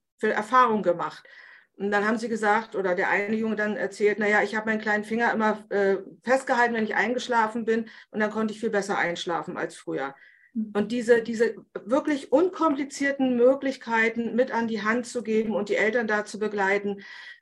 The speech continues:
Speaker 1: ähm, das ist so ein Geschenk, weil es so unkompliziert und so einfach ist. Man braucht nicht viel dafür. Es ist nur die Entscheidung, berühre ich mich, nehme ich's in die Hand oder mache ich's nicht?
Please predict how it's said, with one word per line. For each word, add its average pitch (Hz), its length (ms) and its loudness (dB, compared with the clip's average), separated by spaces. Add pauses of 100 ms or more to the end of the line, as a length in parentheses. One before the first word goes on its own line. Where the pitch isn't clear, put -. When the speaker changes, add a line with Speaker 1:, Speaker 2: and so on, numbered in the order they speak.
Speaker 1:
ähm, 202 340 2
das 208 200 -2
ist 220 140 -6
so 240 120 4
ein 220 240 2
Geschenk, 226 680 0 (300)
weil 208 180 6
es 226 160 0
so 254 140 2
unkompliziert 240 800 -4
und 214 100 -4
so 214 100 -6
einfach 185 360 -4
ist. - 240 -10
Man 180 140 -4
braucht 208 400 0
nicht - 240 -8
viel 160 220 -6
dafür. 151 440 -10
Es - 160 -12
ist 196 140 -14
nur 214 100 0
die 214 100 -2
Entscheidung, 208 500 -2
berühre 220 480 0
ich - 180 -6
mich, 285 340 -4 (220)
nehme 190 200 -2
ich's - 140 -8
in 190 80 -6
die 180 140 -4
Hand 202 200 -4
oder 196 140 -4
mache 180 200 -6
ich's - 140 -12
nicht? 147 300 -14